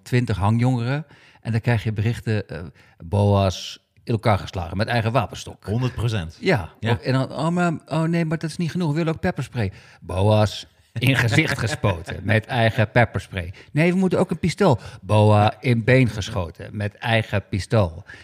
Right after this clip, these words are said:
Speaker 1: En uiteindelijk eindig je met een soort tank. En,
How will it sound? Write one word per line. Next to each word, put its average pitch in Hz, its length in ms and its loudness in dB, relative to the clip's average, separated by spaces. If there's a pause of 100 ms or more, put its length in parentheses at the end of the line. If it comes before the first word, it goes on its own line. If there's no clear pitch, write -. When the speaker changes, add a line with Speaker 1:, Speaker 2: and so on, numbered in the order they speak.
(120)
Speaker 1:
En 120 100 -6
uiteindelijk 147 640 -2
eindig 139 380 -4
je 131 100 -6
met 120 140 -4
een 117 60 -14
soort - 320 -8 (380)
tank. 147 520 0 (140)
En, 120 220 0